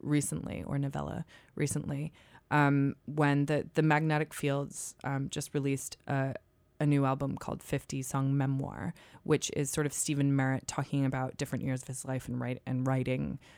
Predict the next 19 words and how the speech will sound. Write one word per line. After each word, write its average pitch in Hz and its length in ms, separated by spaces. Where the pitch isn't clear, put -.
um, 131 340
songs 135 320
about - 180
it. - 140
And 139 280
one 143 240
of 139 160
the 143 60
songs 127 680
is - 160
called, 131 560
I 135 60
think, 135 320
eighty-eight 131 500
Ethan 127 400
Frome. 127 560
And 143 160
it's - 160
a, 131 100